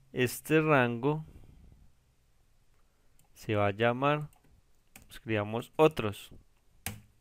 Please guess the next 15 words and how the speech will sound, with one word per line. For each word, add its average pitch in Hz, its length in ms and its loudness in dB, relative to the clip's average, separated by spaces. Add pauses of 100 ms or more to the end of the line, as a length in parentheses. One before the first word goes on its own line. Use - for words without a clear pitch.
(1040)
Entonces 113 600 0
yo 120 240 0 (300)
en 156 240 2
un 156 100 2
momento 147 800 2 (280)
voy 113 200 2
a 120 80 4
utilizar, 110 760 0
quiero 120 300 0
utilizar 123 480 -2
los 131 160 2
rangos 113 400 0
del 107 180 2
nombre. 107 360 -2
Entonces 101 640 -6